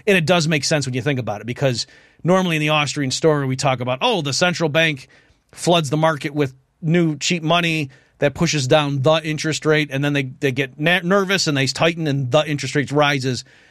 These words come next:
But in reality, there's multiple interest rates depending on the duration. And so it's pretty standard to b-, agree that the Fed has more control over short-term rates than long-term rates.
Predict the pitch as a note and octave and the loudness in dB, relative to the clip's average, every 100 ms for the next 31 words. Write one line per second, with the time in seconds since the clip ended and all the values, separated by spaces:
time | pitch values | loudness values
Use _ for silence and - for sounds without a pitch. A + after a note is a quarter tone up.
0 | _ D#3 D3 D3 E3+ D#3 C#3 C3+ C3+ B2+ | _ 0 2 2 2 0 -2 -4 -2 0
1 | D3 C3+ A#2 B2+ C#3+ B2 A2+ C3+ B2+ B2+ | 0 0 -4 -6 -6 -6 -4 -2 -4 -4
2 | C3 C3 B2 A2 B2 C#3 C#3+ B2+ A#2 A2+ | -4 -2 -2 -4 -2 0 0 -2 -6 -6
3 | - _ _ _ _ B2 A2 C3 A#2+ A2+ | -10 _ _ _ _ -10 -4 -4 -4 -6
4 | B2 _ _ C3 - C#3+ B2 - C#3+ C3+ | -12 _ _ -14 -6 -4 -2 -4 -2 -2
5 | A#2 G#2 A#2+ C3 - B2 A#2+ B2+ A#2+ A2+ | -4 -6 -8 -8 -10 -8 -4 -2 -2 -6
6 | A#2 _ _ _ _ _ B2 - D#3 D3 | -10 _ _ _ _ _ -6 0 2 2
7 | B2+ B2+ C3+ C3+ B2+ A2 D3 C3 C3 A#2 | 0 -2 -2 -2 -4 -6 -2 -2 -2 -6
8 | A2 - D#3 C#3+ B2 B2+ A2+ B2 A2 A#2+ | -6 -2 0 0 -2 -4 -2 -4 -4 -6
9 | B2 D#3 D3+ C3 B2+ A2 A2 G2+ | -2 0 0 -2 -4 -4 -6 -8